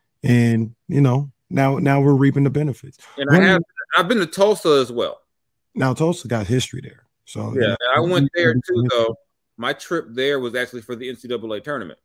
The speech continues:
Speaker 1: Mm.
Speaker 2: Kings played in Phoenix, and then I'm, that's what I'm at the B. My editor's like, "Hey, you wanna cover the N C double A tournament?" I'm like, "Where?" He's like, "Yeah, U C Davis was playing Kansas in, <laughs> in Tulsa." So I
Speaker 1: Oh,
Speaker 2: changed my
Speaker 1: man.
Speaker 2: flight,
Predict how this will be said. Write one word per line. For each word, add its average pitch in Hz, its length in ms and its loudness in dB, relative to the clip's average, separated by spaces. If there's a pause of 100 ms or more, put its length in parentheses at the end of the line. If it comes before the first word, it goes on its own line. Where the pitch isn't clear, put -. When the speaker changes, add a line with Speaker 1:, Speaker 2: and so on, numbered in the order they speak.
(340)
Speaker 1:
Mm. 98 800 -4 (340)
Speaker 2:
Kings 202 400 -2
played 170 480 -2
in 131 120 -6
Phoenix, 143 520 -6
and 127 120 -8
then 135 100 -4
I'm, 135 120 -10
that's 131 180 -14
what 127 100 -6
I'm 117 100 -4
at 117 100 -8
the 98 60 -20
B. 107 380 -4 (300)
My 107 80 -10
editor's 127 420 -2
like, 120 240 -4
"Hey, 139 220 -2
you 127 120 -4
wanna 147 160 -4
cover 143 260 -6
the 139 80 -4
N 143 120 -10
C 143 80 -16
double 143 260 -6
A 143 80 -2
tournament?" 160 460 -6
I'm 147 120 -8
like, 120 320 -6
"Where?" 92 640 -8 (540)
He's 131 160 -12
like, 123 240 -6
"Yeah, 127 240 -4 (140)
U 147 180 -6
C 160 180 -8
Davis 143 380 0
was 120 100 -18
playing 127 360 -6
Kansas 120 840 -6 (680)
in, 131 440 -6 (200)
<laughs> - 200 -4
in 165 180 -4
Tulsa." 165 580 -4
So 123 200 -8
I 123 40 -4
Speaker 1:
Oh, 110 40 -6
Speaker 2:
changed 113 360 0
my 180 100 -2
Speaker 1:
man. 107 160 -4
Speaker 2:
flight, 127 240 -4